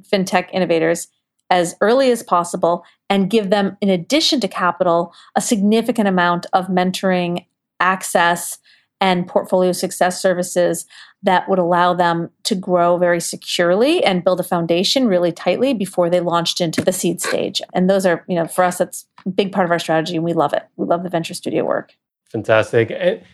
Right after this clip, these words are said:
Speaker 2: and now, so having the, I guess, the point of view of over a decade of investing in, in the industry, right? Comparing from when you started to the state of the market today,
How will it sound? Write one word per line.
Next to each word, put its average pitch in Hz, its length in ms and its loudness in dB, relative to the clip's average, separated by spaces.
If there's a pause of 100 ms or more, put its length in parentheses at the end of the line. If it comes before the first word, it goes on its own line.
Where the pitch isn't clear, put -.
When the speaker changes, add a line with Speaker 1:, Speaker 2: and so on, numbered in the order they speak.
(160)
Speaker 2:
and 165 100 2
now, 196 480 4 (240)
so 240 460 -2 (200)
having 196 680 2
the, 127 500 2 (540)
I 143 40 -10
guess, 139 160 -2
the 147 80 -2
point 180 460 0
of 139 220 0
view 131 380 -2
of 117 140 -4
over 127 260 0
a 113 60 2
decade 117 440 -2
of 107 100 -4
investing 107 540 -8
in, 101 340 -14
in 107 140 -12
the 107 100 -10
industry, 113 680 -8 (580)
right? 113 600 0
Comparing 165 680 2
from 139 460 0
when 143 180 -6
you 135 80 -6
started 147 540 0
to 123 500 -6 (560)
the 131 80 -2
state 151 340 4
of 135 120 2
the 127 80 0
market 123 580 0
today, 107 720 -4